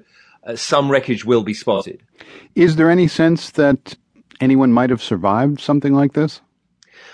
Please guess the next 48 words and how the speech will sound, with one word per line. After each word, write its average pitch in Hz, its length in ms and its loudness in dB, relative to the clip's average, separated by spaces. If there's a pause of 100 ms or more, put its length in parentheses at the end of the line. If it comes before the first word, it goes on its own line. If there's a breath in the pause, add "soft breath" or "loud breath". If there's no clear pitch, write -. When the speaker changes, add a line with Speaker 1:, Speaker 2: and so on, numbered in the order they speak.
(120)
Speaker 1:
Well, 214 140 2
of 190 80 -4
course, 233 220 2
there's 175 180 0
still 185 300 0
always 160 420 2
hope, 151 260 0
and 127 100 0
many 147 180 2
of 135 60 -2
the 120 80 -6
families 127 600 -2
here 110 420 0 (280)
waiting 131 480 -2
for 117 120 -6
news 117 420 -2
are 117 140 -2
still 156 440 0
holding 110 380 -2
out 95 180 -8
hope. 104 340 -6 (640 soft breath)
But - 340 -2
I 131 140 -6
think, 165 220 -2
you 147 80 -2
know, 127 220 0 (220)
if 170 260 0
it 156 120 0
has 135 160 -4
gone 127 260 0
into 117 220 -4
the 113 80 -2
water, 113 560 0
then 123 220 -2
the 120 60 -2
chances 123 460 -6
there 123 160 0
are 117 40 4
any 113 100 -2
survivors, 107 720 -4 (880 soft breath)
I'm 127 120 -2
afraid 127 280 0
to 117 80 -14
say, 123 220 2
are 120 60 2
very 127 260 2
small 123 300 -4
indeed. 120 520 -4